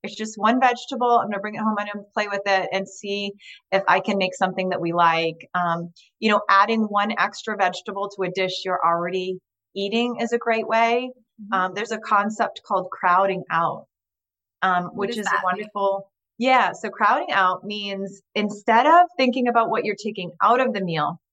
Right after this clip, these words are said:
Speaker 1: you're gonna add more good stuff in,
Speaker 2: Mm-hmm.
Speaker 1: and it'll just naturally end up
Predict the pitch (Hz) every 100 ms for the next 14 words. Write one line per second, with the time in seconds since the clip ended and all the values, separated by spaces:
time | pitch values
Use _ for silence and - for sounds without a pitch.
0 | _ _ _ 202 208 226 185 - 220 247
1 | 247 240 240 233 226 220 180 180 240 254
2 | 233 - 156 - - _ _ _ _ -
3 | 247 208 160 185 - _ _ 208 220 240
4 | 269 _ 226 233 247 247 247 247 233 240
5 | 311 339 302 - 240 233 233